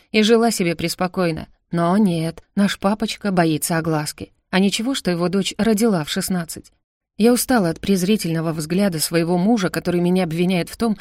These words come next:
что его выдернули из привычного кокона и заставляют жить так, как он не хочет.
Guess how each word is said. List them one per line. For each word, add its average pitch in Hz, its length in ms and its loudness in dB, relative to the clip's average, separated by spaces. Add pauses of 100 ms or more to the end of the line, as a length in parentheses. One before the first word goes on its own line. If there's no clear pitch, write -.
что - 180 2
его 220 160 4
выдернули 208 540 2
из 202 220 -2
привычного 196 600 0
кокона 175 500 -4 (120)
и 247 120 0
заставляют 202 540 0
жить 175 260 -2
так, 220 220 -2
как 190 220 -6
он 190 180 2
не 214 80 4
хочет. - 400 -4